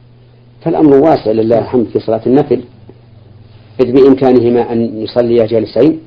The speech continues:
وهما إذا صليا جالسين لمشقة القيام عليهما فقد، فقد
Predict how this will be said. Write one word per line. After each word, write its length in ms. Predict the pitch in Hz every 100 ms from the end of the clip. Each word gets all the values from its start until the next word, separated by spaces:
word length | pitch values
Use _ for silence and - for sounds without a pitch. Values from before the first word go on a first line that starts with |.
| - - - - - - - - - - - _
وهما 380 | 131 135 135 123
إذا 140 | 117
صليا 340 | 113 120 120 107
جالسين 480 | 123 113 - 117 - - - - - - - _ _ -
لمشقة 440 | 120 123 131 120 110
القيام 380 | - 113 110 104
عليهما 560 | 107 110 107 107 110 110 - - - - - - - - -
فقد، 240 | - 135 - - - -
فقد 200 | 127 131